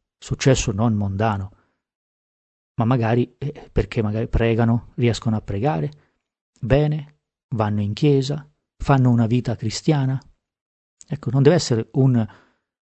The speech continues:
un motivo di invidia per noi, ma deve essere anche un motivo di esempio, un'ispirazione,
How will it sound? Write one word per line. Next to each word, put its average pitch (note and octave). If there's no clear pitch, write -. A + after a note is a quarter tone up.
un B2+
motivo B2+
di G#2+
invidia C#3+
per A#2+
noi, F#3
ma A#2
deve A2
essere A2+
anche B2+
un A2+
motivo B2
di G#2
esempio, A#2
un'ispirazione, C3